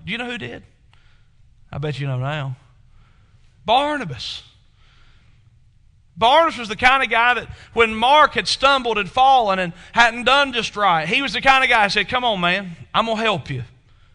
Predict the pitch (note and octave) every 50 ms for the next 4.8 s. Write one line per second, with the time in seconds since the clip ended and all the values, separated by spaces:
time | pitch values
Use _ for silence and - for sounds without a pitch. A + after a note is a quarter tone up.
0 | - - G#3+ B3 B3 B3 A#3+ B3+ B3+ C4 C4 A#3+ B3+ - F#3+ F3 C3+ C3 E3 G3
1 | A3 C4 D4 D4 C#4 B3+ B3 A#3 - - - D4+ D#4 - - B3 G#3 E3 C#3+ -
2 | D3 B2 - - - - _ _ _ _ _ - _ _ _ _ _ _ _ _
3 | _ _ _ _ _ _ _ _ _ _ _ _ _ _ - F#3+ G#3 - - F#3+
4 | E3 E3+ F#3+ G3 G3 E3 C#3+ C3 A#2+ A2 F#2 - - - - -